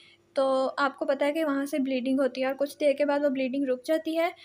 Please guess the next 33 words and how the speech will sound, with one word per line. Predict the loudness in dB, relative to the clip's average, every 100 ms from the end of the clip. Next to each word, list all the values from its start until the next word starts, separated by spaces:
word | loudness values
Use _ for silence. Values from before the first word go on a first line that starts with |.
| -20 -4
वो | -4
किसकी | -2 -6 0
वजह | 2 2
से | 0 0 0
कि | -2
वहाँ | -2 -2 -2
पर | 0
एक | 0 0
क्लॉट | 0 0 0
सा | -2
बन | 0 0
जाता | 0 -2 -4
है | -6 -6
जिसकी | -6 -6 0 2
वजह | 2 2
से | -2
ब्लीडिंग | -2 -2 0 0
रुक | -2
जाती | 0 -2 0 -2
है। | -2 -4 -10 -20 _ -10
So, | -2 0 2
ये | 0 0
दोनों | 0 0 -2
प्रोटीन्स | -2 -2 -4
जो | -4
हैं | -4 -2
ये | -2
ब्लड | 0 -2
क्लॉटिंग | -2 -4 -2 -2
में | -4 -4
हेल्प | -6
करती | -8 -10 -10 -10
हैं। | -10